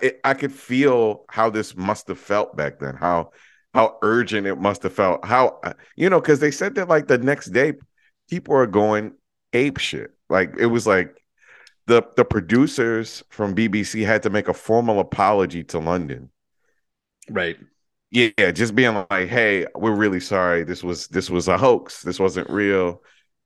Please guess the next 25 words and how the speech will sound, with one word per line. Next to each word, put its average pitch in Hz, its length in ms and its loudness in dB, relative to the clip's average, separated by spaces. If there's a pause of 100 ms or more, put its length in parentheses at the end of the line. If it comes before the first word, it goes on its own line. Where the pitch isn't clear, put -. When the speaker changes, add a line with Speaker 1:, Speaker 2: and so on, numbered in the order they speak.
Speaker 1:
'Cause 101 120 -6
people 127 300 -2
are 95 40 4
losing 95 460 0
their 87 140 -2
shit. - 460 -6 (100)
You 82 120 -6
know, 87 140 -2
it's 95 120 -8
just, 104 280 -10
it, - 220 -6
it's 117 160 -2
a 131 80 0
cool 135 400 0
idea 104 420 2
that 87 180 -4
something 107 400 -8
could 90 200 -8
be 90 320 -6 (880)
believable 156 640 4
enough. 131 400 4
'Cause 143 140 -2
that, - 180 -4
you 175 140 -8
know, 127 180 0